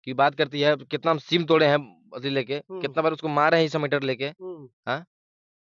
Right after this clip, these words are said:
Speaker 1: उससे मतलब, तो क्या बोले अब, इसे शादी कौन करेगा?
Speaker 2: नहीं।
Speaker 1: और ये सब जगह मतलब मेरा दुश्मन लेके घूम रही है, तो शादी कैसे से करेगा?
Speaker 2: अच्छा, क्या लगता है, ए, रोशन जी,
Speaker 1: हम्म।
Speaker 2: कि कहीं आप आगे बढ़ रहे हैं तो कोई आपका दुश्मन, मतलब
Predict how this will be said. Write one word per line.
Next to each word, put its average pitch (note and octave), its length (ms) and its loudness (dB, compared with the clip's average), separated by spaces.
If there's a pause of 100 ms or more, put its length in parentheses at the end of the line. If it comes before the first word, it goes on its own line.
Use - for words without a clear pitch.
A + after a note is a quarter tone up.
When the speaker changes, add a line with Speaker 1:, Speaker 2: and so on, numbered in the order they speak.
(920)
Speaker 1:
उससे - 140 -6
मतलब, D3 260 -2 (680)
तो B2+ 80 -14
क्या D#3+ 180 2
बोले A2+ 180 -2
अब, G#2 120 -8
इसे C3 140 -12
शादी D3 180 -8
कौन E3 160 -8
करेगा? D#3 420 -4
Speaker 2:
नहीं। C#3 300 -16 (320)
Speaker 1:
और D3 80 2
ये E3+ 100 4
सब A3 200 2
जगह A3 200 6
मतलब A3 220 4
मेरा A3 140 4
दुश्मन F#3+ 380 2
लेके A3 200 4
घूम E3+ 240 0
रही F3+ 140 4
है, F3+ 60 4
तो E3+ 80 -2
शादी F#3 200 2
कैसे G3+ 300 -2
से F#3 80 -8
करेगा? A#2 360 -6 (320)
Speaker 2:
अच्छा, D4+ 200 -2
क्या D4 260 6
लगता B3+ 340 6
है, A3+ 160 10
ए, A3 400 8
रोशन A3 360 6
जी, F#3+ 140 6
Speaker 1:
हम्म। G#3 100 4 (260)
Speaker 2:
कि A#3 180 2
कहीं B3 360 6
आप A#3 280 6
आगे G#3+ 400 8
बढ़ G#3 200 6
रहे G#3+ 100 6
हैं G3 60 4
तो G#3+ 100 0
कोई G#3 320 6
आपका F#3+ 420 2
दुश्मन, F#3+ 360 -2
मतलब F#3+ 380 -2